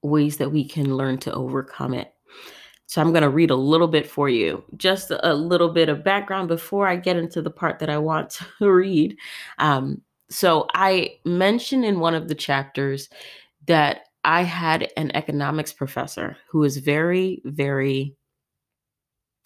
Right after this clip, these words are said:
let's say, passionate about what she was teaching. She wasn't just passionate about what she, she was, what she was teaching because I was at a women's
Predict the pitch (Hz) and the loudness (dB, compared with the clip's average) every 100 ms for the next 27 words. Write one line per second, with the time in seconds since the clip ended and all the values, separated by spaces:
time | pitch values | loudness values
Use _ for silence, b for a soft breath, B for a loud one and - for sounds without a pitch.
0 | - _ _ _ - 180 - 165 165 - | -8 _ _ _ -8 -6 -2 -2 -2 -4
1 | 180 175 - 139 127 131 135 - 135 139 | -4 -2 -2 -2 -2 -2 0 0 -2 -4
2 | - - - 135 127 127 - 110 - - | -6 -6 -2 -2 -2 -8 -10 -8 -8 -10
3 | - - B B B B - - 202 208 | -12 -14 B B B B -4 2 4 6
4 | 226 208 202 - 180 - 196 165 151 156 | 4 2 0 0 -2 0 -2 0 -2 -4
5 | 156 - - 143 139 - 151 170 - 135 | -12 -6 0 0 -2 -4 -4 -2 -2 -4
6 | - 165 165 156 143 _ - 135 180 170 | -4 -6 -2 -4 -6 _ -14 -8 -4 0
7 | 170 156 151 139 151 151 147 139 | 0 0 -2 -2 0 0 -2 -4